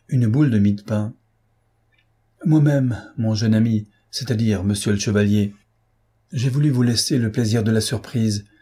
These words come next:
et puis j'avais peur que vous ne gardiez rancune à Platon. Vierge sainte,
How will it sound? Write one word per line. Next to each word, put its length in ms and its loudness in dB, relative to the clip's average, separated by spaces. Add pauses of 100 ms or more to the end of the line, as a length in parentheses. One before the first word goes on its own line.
(340)
et 80 -8
puis 160 -4
j'avais 240 -2
peur 320 -6
que 100 -4
vous 120 0
ne 100 0
gardiez 320 -2
rancune 440 0
à 80 0
Platon. 540 -6 (540)
Vierge 400 -2
sainte, 520 -4